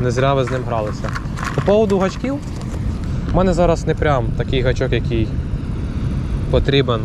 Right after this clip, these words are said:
для плотви, але я поставив його, тому що він тяжчий і він тоне, тому що дуже малесенькі гачки, вони спливають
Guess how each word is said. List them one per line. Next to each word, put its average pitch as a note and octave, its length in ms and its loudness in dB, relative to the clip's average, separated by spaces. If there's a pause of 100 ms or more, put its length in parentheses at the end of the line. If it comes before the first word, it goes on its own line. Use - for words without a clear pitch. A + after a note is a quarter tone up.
(380)
для B2 100 2
плотви, D3+ 400 0 (840)
але F3+ 440 4 (280)
я D#3 360 2
поставив D3 460 2
його, C#3+ 360 0
тому D3 200 0
що D3 180 0
він C#3+ 160 0
тяжчий F3 540 -2 (1200)
і C3 140 2
він C#3+ 180 2
тоне, A2+ 460 0
тому B2+ 200 0
що C#3+ 340 2 (360)
дуже D3 240 2
малесенькі C3+ 480 0
гачки, C3 320 0
вони A#2+ 220 2
спливають E3+ 560 0